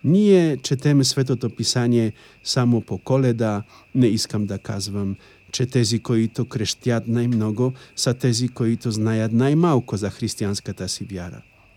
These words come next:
Защото ако живеехме така, както сме обещали на Бога при кръщението, нямаше да има омраза или страх. Щеше да цари любов към ближния.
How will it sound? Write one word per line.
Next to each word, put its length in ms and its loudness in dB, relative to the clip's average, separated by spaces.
Защото 460 0
ако 240 2
живеехме 640 0
така, 600 -4
както 340 -6
сме 240 -2
обещали 760 -4
на 140 -2
Бога 520 0
при 240 -4
кръщението, 840 -2
нямаше 580 4
да 200 0
има 320 2
омраза 720 -2
или 240 -4
страх. 420 -12
Щеше 420 -2
да 180 0
цари 380 0
любов 500 -2
към 220 0
ближния. 600 -2